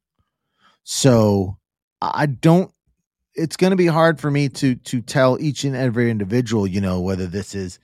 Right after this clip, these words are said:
ethical or not ethical. I can only take it from my perspective, like, would I do it? Would, if I knew the situation and I knew I could go in there and hunt that,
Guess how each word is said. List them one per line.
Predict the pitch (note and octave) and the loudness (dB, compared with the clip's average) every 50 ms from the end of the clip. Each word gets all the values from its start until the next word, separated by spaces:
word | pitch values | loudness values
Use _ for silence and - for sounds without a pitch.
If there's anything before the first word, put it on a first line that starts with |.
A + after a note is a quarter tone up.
| _ _ - - _ _ _ | _ _ -20 -20 _ _ _
ethical | C#3 C3+ B2 - A#2+ - A#2+ A2+ G#2+ | -2 -2 -2 -2 -4 -4 -4 -2 -2
or | G2+ G#2 | -2 -4
not | G#2 A#2+ D3 E3 D3+ | -2 0 0 2 2
ethical. | A#2+ G#2 - G#2+ - - G#2+ | 0 -2 -4 -8 -8 -6 -4
I | G#2+ A2 A#2 | -4 -4 -4
can | - A#2+ A2+ | -6 -6 -6
only | A#2+ B2+ B2+ B2 | -6 -6 -6 -8
take | A2+ - C3 A#2+ G#2 - | -6 -4 -4 -4 -4 -6
it | - - | -10 -10
from | - G#2 G#2 | -10 -8 -6
my | A2+ A#2+ B2+ C3+ C3 | -4 -4 -2 -2 -4
perspective, | - B2 G#2+ - B2+ A#2 - - G2 F#2 | -4 -6 -8 -8 -6 -6 -6 -6 -6 -6
like, | G2 F#2 - | -8 -8 -6
would | G#2 F#2+ | -6 -4
I | G2 G#2 A2 G#2 | -2 -2 -2 -4
do | F#2+ F2+ D2+ - - | -6 -8 -12 -14 -14
it? | - - - | -16 -14 -10
Would, | G2+ A2 G#2+ G2+ - - - - _ | -8 -8 -8 -8 -12 -20 -20 -8 _
if | - C3 - - | -4 -4 -4 -2
I | - C3 C#3+ E3 | 0 2 4 6
knew | E3 D#3+ D#3 C#3 | 6 6 6 6
the | C3+ C3 | 4 2
situation | - D3+ C3 - C#3 B2+ B2 A#2+ A#2 A2+ - - A2+ A2 G#2+ - _ _ _ _ | 0 -2 -2 -2 0 2 2 2 2 2 0 -2 -4 -4 -4 -6 _ _ _ _
and | A2 G#2+ A#2 | -4 0 2
I | B2+ D3 | 2 2
knew | D3 C#3+ C#3 | 4 2 2
I | C3 B2+ | 0 0
could | A#2+ - A#2+ G2+ | -2 -4 -4 -4
go | A#2 A2+ A2+ A2+ | -2 -2 -2 -2
in | A2 G#2+ | -2 -2
there | G#2+ G#2 G2+ | -2 -2 -2
and | F#2+ F2 | -4 -4
hunt | - A2 G2+ F#2+ F#2 | -4 -6 -6 -6 -6
that, | G2+ F#2+ F#2 F#2 E2 | -6 -6 -6 -6 -8